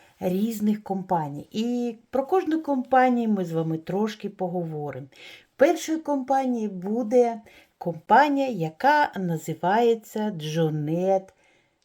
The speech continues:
Jewelry Company, більш відома під скороченою назвою Джей Джей. Компанія з'явилася у тисяча дев'ятсот тридцять п'ятому році,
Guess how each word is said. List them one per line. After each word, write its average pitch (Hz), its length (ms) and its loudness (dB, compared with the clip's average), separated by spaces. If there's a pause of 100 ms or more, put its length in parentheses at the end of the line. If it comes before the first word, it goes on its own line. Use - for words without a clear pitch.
(140)
Jewelry 165 680 -4
Company, 147 600 -6 (360)
більш 294 440 0
відома 233 640 2
під 196 340 -4
скороченою 165 1000 0
назвою 269 760 0 (380)
Джей 170 680 -2
Джей. 160 560 -4 (640)
Компанія 277 600 4
з'явилася 196 1040 2
у 160 80 -2
тисяча 208 520 -6
дев'ятсот 170 600 -4
тридцять 175 520 -4
п'ятому 165 680 0
році, 147 640 -10